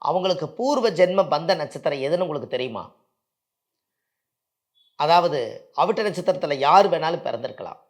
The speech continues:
ஆனா உங்க மூதாதிகள் கொடுத்த நட்சத்திரம் எதுன்னு உங்களுக்கு தெரியுமா? யாரெல்லாம் அவிட்ட நட்சத்திரத்துல பிறந்திருக்கிறீங்களோ அவங்களுக்கு மக நட்சத்திரம் தான்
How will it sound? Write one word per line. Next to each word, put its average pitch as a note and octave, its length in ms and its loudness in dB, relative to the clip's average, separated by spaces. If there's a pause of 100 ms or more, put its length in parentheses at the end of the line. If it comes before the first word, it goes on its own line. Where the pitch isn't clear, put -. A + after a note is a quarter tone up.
(540)
ஆனா F3 200 2
உங்க E3 220 -2
மூதாதிகள் F3+ 680 6
கொடுத்த D3+ 300 -4
நட்சத்திரம் B2+ 500 -8 (180)
எதுன்னு E3+ 260 -2
உங்களுக்கு D3+ 240 -8
தெரியுமா? A#2 300 -10 (1200)
யாரெல்லாம் G#3+ 560 8
அவிட்ட E3+ 260 -2
நட்சத்திரத்துல D3+ 540 -6
பிறந்திருக்கிறீங்களோ C3 720 -8 (140)
அவங்களுக்கு C#3+ 440 -2
மக C#3 240 -2
நட்சத்திரம் D3+ 520 -6
தான் C#3 220 -4